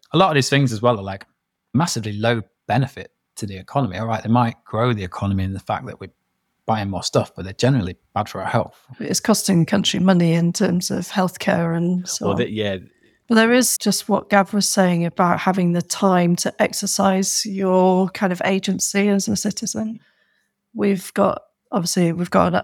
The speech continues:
Speaker 2: an article coming out tomorrow to coincide with Black Friday that talks about all the different elements of the Citizen Friday campaign. And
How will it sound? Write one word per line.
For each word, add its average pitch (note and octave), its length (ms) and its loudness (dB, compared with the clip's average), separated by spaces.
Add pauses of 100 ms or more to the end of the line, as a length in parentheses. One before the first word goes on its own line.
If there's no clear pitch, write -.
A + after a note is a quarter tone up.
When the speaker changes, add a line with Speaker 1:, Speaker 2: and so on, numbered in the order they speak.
(200)
Speaker 2:
an F3+ 180 4
article F#3 400 2
coming F3 280 0
out F3 160 -2
tomorrow F3+ 600 2 (220)
to - 60 -8
coincide F3+ 580 2
with F3 140 -4
Black - 220 0
Friday F3 500 2
that - 140 -4
talks - 280 -4
about E3+ 340 -4 (760)
all G#3 120 6
the F3+ 120 4
different F3+ 440 -2
elements F3 480 2
of E3 220 -4
the E3+ 520 2
Citizen - 440 -4
Friday F3 360 0
campaign. F3 580 -4 (720)
And F3 640 2